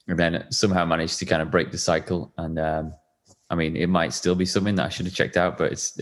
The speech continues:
I haven't felt anything for months and months now. So, but I can see why, um, you know, little, little aches or pains that you're not used to having can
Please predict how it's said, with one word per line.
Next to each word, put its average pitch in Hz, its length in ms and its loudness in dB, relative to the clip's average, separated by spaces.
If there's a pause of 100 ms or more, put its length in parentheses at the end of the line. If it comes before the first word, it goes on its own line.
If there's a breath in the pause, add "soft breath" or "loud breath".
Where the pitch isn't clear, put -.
(200)
I - 60 -4
haven't 87 320 -2
felt 80 260 0
anything 80 340 -2
for - 280 -4
months - 320 -4
and 69 100 -4
months 64 240 -6
now. 57 220 -2
So, - 160 -8
but 73 80 2
I 87 80 4
can 98 160 0
see 131 240 2
why, 104 420 2 (520 loud breath)
um, 78 460 0 (680)
you 87 100 2
know, 78 120 4
little, 92 600 0
little 104 360 2
aches - 280 0
or 95 80 4
pains 92 460 2
that - 120 0
you're 90 120 0
not 85 160 0
used 90 220 -4
to - 60 -2
having 82 420 -2
can 80 340 -6